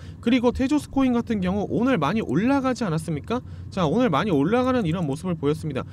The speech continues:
이런 현상이 도대체 왜 나타나는 건지에 대한 그 해석까지 여러분들이 이 자료를 보시면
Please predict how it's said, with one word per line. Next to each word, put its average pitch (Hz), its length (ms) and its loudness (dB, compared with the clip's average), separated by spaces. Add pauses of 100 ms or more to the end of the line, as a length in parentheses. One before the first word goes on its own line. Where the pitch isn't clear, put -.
(180)
이런 254 280 4
현상이 233 380 0
도대체 214 500 -4
왜 214 280 2
나타나는 220 600 0
건지에 190 380 -4
대한 160 400 0 (320)
그 180 160 0
해석까지 233 760 0 (240)
여러분들이 170 680 -2
이 156 120 0
자료를 190 500 -2
보시면 147 540 -4